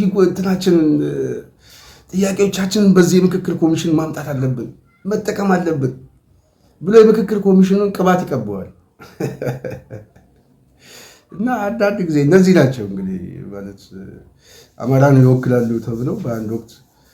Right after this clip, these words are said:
እ፣ ከፍተኛ የሆነ፣ እ፣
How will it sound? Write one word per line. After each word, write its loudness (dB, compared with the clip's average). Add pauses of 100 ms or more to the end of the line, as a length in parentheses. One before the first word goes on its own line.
(440)
እ፣ -12 (460)
ከፍተኛ -2
የሆነ፣ -4 (1600)
እ፣ -16